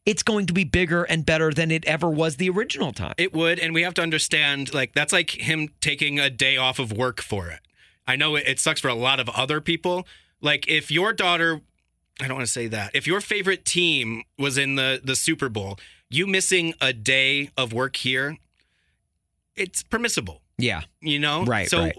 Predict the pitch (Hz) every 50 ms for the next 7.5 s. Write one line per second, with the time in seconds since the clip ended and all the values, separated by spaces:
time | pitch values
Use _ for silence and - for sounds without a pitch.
0 | - - - - 175 165 156 165 220 240 202 185 165 - - - 190 190 185 165
1 | 170 165 165 170 - 190 165 170 175 175 160 160 165 170 156 151 - 160 151 156
2 | - 151 143 - 165 156 160 160 160 151 143 147 143 139 139 143 156 170 - -
3 | - - - - - - _ - 170 208 262 254 226 - - - 160 175 175 -
4 | 247 240 185 - - 202 185 170 - 175 180 147 135 127 117 123 123 139 160 143
5 | 127 135 151 147 147 131 - 143 143 - 139 139 135 - 135 139 147 143 - -
6 | - - - - 113 107 107 127 151 - 147 123 - - - 202 190 165 147 -
7 | - - - 139 127 - 135 131 127 120